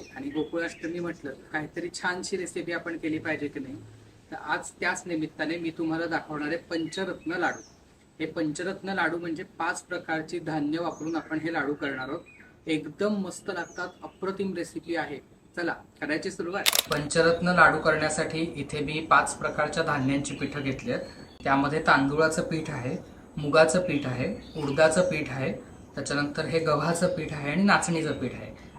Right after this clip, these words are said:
अशी पाच प्रकारची पिठं आपण घेतली आहेत हे लाडू करण्यासाठी. याचं जे प्रमाण आहे ते प्रत्येकी एक एक वाटी मी इथे घेतलंय. आता आपण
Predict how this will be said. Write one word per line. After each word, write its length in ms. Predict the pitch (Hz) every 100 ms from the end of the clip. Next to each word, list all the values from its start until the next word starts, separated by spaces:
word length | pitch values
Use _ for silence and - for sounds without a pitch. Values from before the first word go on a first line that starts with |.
| -
अशी 160 | -
पाच 300 | 160 156 156 -
प्रकारची 440 | 170 170 165 185
पिठं 280 | - 160 160
आपण 320 | 156 160 160
घेतली 280 | 151 139 139
आहेत 160 | 135 160
हे 100 | 139
लाडू 200 | 127 131
करण्यासाठी. 720 | 135 127 127 - 131 - 185 - - - - - -
याचं 200 | 139 165
जे 120 | 180
प्रमाण 420 | 180 160 170 185
आहे 260 | 175 160 165
ते 60 | 180
प्रत्येकी 560 | 165 - 170 - 190 160
एक 180 | -
एक 160 | 180 185
वाटी 280 | 175 - 170
मी 120 | 170
इथे 220 | 156 180
घेतलंय. 380 | 190 175 - 107 - - - - - - -
आता 200 | 139 -
आपण 300 | 151 165 170